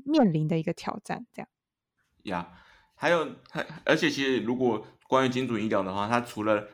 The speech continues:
Speaker 2: 本身个体人才之外，它其实需要很多跨领域的专业知识的合作。
Speaker 1: 嗯，嗯，对啊，所以这个部分都还在培养，我觉得很多都还在培养。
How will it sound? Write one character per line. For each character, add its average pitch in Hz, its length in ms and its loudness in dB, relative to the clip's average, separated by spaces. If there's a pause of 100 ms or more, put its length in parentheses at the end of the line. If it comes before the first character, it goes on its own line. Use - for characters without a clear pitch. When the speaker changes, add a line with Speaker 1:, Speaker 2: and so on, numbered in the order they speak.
(160)
Speaker 2:
本 101 180 2
身 123 300 -2
个 147 180 4
体 113 180 -2
人 95 220 -2
才 92 160 -4
之 98 200 -8
外， 98 80 -2
它 107 100 -2
其 113 180 -4
实 104 60 -2
需 98 160 -6
要 104 100 2
很 95 200 -4
多 95 160 -4
跨 113 220 0
领 95 140 -4
域 95 140 -4
的 95 120 -4
专 107 200 2
业 110 80 -2
知 101 180 -10
识 101 200 -8
的 92 100 -6
合 92 140 -8
作。 87 80 -10
Speaker 1:
嗯， 185 240 4
嗯， 175 340 4
对 202 160 4
啊， 170 160 4
所 262 160 4
以 233 100 8
这 254 120 2
个 220 100 4
部 226 180 2
分 202 360 2
都 262 120 2
还 247 160 4
在 208 120 4
培 156 260 -2
养， 165 180 -2
我 185 80 0
觉 180 80 0
得 175 60 2
很 214 180 4
多 262 200 4
都 254 100 4
还 185 140 2
在 185 100 0
培 - 280 -4
养。 226 220 -4